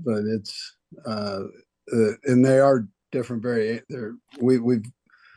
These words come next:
stretched ours in a certain direction, and, and Kyle's done the same thing. Um, but it's, um, it, it's,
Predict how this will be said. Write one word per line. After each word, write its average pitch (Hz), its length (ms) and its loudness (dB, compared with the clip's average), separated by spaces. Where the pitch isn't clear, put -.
stretched - 460 0
ours 135 320 0
in 113 160 -4
a 113 80 -6
certain 127 320 -6
direction, 127 580 -2
and, 101 280 -12
and 107 360 -4
Kyle's 131 340 2
done 123 160 0
the 117 80 -2
same 123 300 -4
thing. 123 500 -4
Um, 107 400 -10
but 110 280 2
it's, - 340 -4
um, 101 640 -2
it, 117 320 -4
it's, - 220 -6